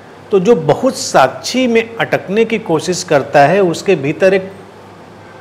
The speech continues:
division पैदा हो जाता है। उसको लगता है कि मैं अपने शरीर को साक्षी होकर देख रहा हूँ,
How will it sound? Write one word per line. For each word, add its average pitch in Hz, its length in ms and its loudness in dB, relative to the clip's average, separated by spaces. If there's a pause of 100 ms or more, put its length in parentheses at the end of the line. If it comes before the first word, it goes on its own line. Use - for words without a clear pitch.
(540)
division 175 440 2
पैदा 123 300 2
हो 113 160 -2
जाता 107 320 -8
है। 113 80 -18 (840)
उसको 170 240 2
लगता 175 260 4
है 175 140 6
कि 170 120 -4
मैं 151 120 0
अपने 143 160 -2
शरीर 135 360 -2
को 160 140 -6
साक्षी 151 420 -2
होकर 151 280 -2
देख 143 280 -2
रहा 139 160 -4
हूँ, 139 260 -8